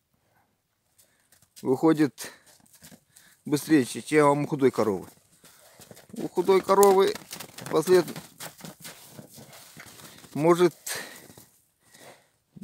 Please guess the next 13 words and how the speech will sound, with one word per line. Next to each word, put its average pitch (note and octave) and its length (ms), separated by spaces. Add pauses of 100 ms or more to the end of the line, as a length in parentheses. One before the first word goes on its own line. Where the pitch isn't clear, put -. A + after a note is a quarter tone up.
(2250)
и D3 100
совсем D3 320
не C3+ 100
вылезти. G#2 400 (640)
То - 60
есть - 240 (1400)
послед D#3 380
остается D3 440
вну-, B2+ 520 (320)
послед C#3 300
остается C#3 420
внутри C3 300
коровы. G3 460